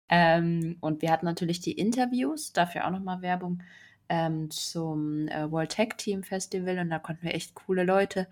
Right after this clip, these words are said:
an Land ziehen. Ich durfte Killer Kelly per E-Mail ein paar Fragen stellen. Das fand ich schon extremst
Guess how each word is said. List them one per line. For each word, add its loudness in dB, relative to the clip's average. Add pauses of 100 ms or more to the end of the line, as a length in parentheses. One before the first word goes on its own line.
(380)
an 2
Land 6
ziehen. -2
Ich -6
durfte -6
Killer -4
Kelly 2
per -6
E-Mail -2
ein -2
paar -2
Fragen 2
stellen. 0
Das 0
fand -2
ich 0
schon -4
extremst -2